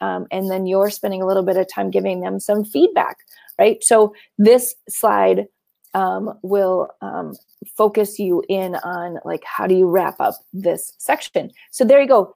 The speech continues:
That is a six slide challenge. So I encourage you all to really look at this framework and see how close you can get when you are working on your lessons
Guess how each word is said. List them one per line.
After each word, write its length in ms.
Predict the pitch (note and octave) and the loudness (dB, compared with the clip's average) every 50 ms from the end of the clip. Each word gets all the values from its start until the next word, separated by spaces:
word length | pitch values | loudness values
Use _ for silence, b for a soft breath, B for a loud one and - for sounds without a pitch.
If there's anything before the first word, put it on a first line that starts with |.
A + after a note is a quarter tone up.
| _ _ - | _ _ 2
That 280 | A#3 A#3+ D4 D#4+ - - | 2 4 4 2 2 2
is 120 | B3 A3+ | 2 2
a 80 | A#3+ A3+ | 2 -2
six 540 | A3+ - - B3+ C4 - - - - - _ _ _ | -2 -2 -4 -4 -4 -4 -18 -20 -20 -20 _ _ _
slide 560 | - - - A3 G#3+ G3+ F#3+ G3 G3 G3+ G3 - | -20 -14 -8 -4 -4 -4 -4 -4 -6 -6 -8 -8
challenge. 540 | - - G#3+ G#3+ G3 F#3+ F3+ F#3 F#3+ - - | -10 -6 -6 -6 -6 -6 -10 -12 -16 -18 -18
So 420 | - - - A#3+ G3+ F#3 - _ - | -14 -6 -2 -2 0 -2 -2 _ -8
I 600 | A3 A3+ A3+ A#3+ B3 B3 B3+ B3+ B3+ C4 C4 C4 C4 b b b _ _ - | -6 -4 -2 0 0 0 0 2 2 2 2 0 -2 b b b _ _ -8
encourage 760 | A#3 A3+ A3 A3 G#3 - - - - D#4 D4+ D4+ D4+ B3 A#3+ | -6 -6 -6 -6 -10 -16 -20 -12 -8 -4 -2 0 0 -2 -2
you 320 | B3 B3 B3 A#3+ - - _ - | -4 -4 -4 -6 -6 -6 _ 2
all 760 | B3+ B3+ B3 A3 G3 F#3 F3+ F3+ F#3 G#3+ C#4 D#4 F#4+ F#4 _ _ _ _ _ _ _ _ _ _ _ - | 4 6 6 6 6 4 4 4 4 4 4 2 0 -2 _ _ _ _ _ _ _ _ _ _ _ -4
to 160 | - C4 A#3+ | -2 -2 -2
really 440 | A3+ A3+ C4 C#4+ E4 F#4 G#4 G4 E4+ | 0 -2 -2 -2 0 0 0 0 2
look 220 | B3 C4 C4 C4 | 2 2 2 2
at 220 | G#3+ A#3 A#3 - | 0 -2 -2 -2
this 200 | - A3+ G#3+ - | -4 -4 -4 -4
framework 560 | - - - A3+ A3 A3+ A3 G#3+ G3 F#3+ - - - | -10 -6 -2 -2 -2 0 -2 -4 -4 -6 -8 -10 -8
and 160 | - G#3 G3+ | -6 -6 -6
see 200 | G3 - D4+ E4+ | -4 -2 -2 -2
how 180 | E4 C#4+ C#4+ C4 | 0 2 0 0
close 460 | C4 - - - B3 C#4 C#4 - - | 0 -4 -2 2 2 2 2 0 -2
you 140 | B3+ B3 A#3+ | -4 -4 -4
can 240 | - - C#4 C4 A#3+ | -4 -4 -4 -4 0
get 360 | G#3+ G3 F3 F#3 - - - _ _ _ _ _ _ - | 2 2 2 2 2 0 -4 _ _ _ _ _ _ -4
when 240 | G3 A3+ A3 A3 A3 | 0 0 0 0 0
you 300 | G#3+ A3+ A#3+ B3 B3+ - | -2 -2 -2 0 0 2
are 160 | - C4 B3 | 2 2 4
working 400 | A3+ G3+ G3+ G3+ - A3+ A3 G#3+ | 4 2 0 0 -2 -6 -6 -6
on 160 | F#3 F#3+ F#3 | -6 -6 -6
your 160 | F#3 F#3+ F#3+ | -4 -4 -4
lessons 600 | F3+ G3 - C4 - - - F3+ F#3 F#3 F#3+ F#3 | 0 2 2 0 0 -2 -6 -6 -6 -6 -8 -10